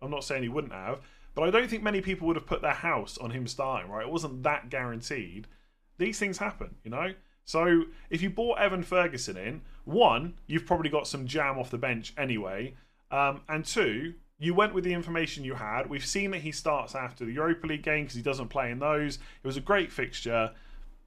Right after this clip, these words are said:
and he got an injury. Like, what, what can you do about that? You can't do anything. Um, uh, the extent of Gomez's injury, by the way, is, is minor. So he should be back in after the international break. And also, like,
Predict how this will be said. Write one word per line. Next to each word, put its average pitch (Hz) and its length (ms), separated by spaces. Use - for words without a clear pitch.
and 151 80
he 160 40
got 190 120
an 196 60
injury. 123 340
Like, 139 160
what, 185 280
what 196 200
can 165 160
you 147 80
do 175 140
about 117 200
that? 98 160
You 120 80
can't 165 240
do 127 80
anything. 123 380
Um, 180 180
uh, 175 300
the 175 120
extent 214 380
of 196 160
Gomez's 180 460
injury, 147 320
by 120 160
the 117 80
way, 113 340
is, 127 680
is 127 160
minor. 127 480
So - 100
he 127 80
should 147 220
be 139 80
back 127 240
in 120 240
after 123 280
the 123 60
international 120 540
break. 139 260
And 233 140
also, 226 400
like, 139 320